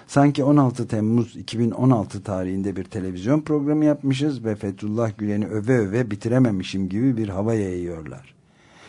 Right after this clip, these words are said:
Kimisi de acaba o övgülü açılış cümleleri hakkında şimdi ne düşündüğümü merak ediyormuş.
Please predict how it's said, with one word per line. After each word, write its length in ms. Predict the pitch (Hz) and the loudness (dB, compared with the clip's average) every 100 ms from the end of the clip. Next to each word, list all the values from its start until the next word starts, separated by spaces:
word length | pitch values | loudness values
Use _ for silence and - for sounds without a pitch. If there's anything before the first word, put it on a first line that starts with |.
| - - | -18 0
Kimisi 400 | 127 123 - 175 | 2 4 2 0
de 120 | 147 | 0
acaba 480 | - 131 135 120 101 | 0 0 2 2 0
o 320 | - 113 - | -2 -4 -4
övgülü 440 | 107 110 104 117 135 | -2 -2 -2 0 0
açılış 640 | - - 127 127 120 - | -2 -6 0 0 0 -4
cümleleri 520 | 117 107 101 98 104 | -2 0 -2 -2 -4
hakkında 460 | 104 92 101 104 117 | -4 -6 -4 -2 -2
şimdi 380 | - 117 113 | -2 0 2
ne 160 | 117 123 | 2 2
düşündüğümü 560 | 101 - 95 92 90 92 | 0 -6 -6 -6 -8 -6
merak 440 | 92 90 80 - | -4 -4 -6 -8
ediyormuş. 680 | 85 85 71 53 - - | -14 -12 -16 -16 -20 -20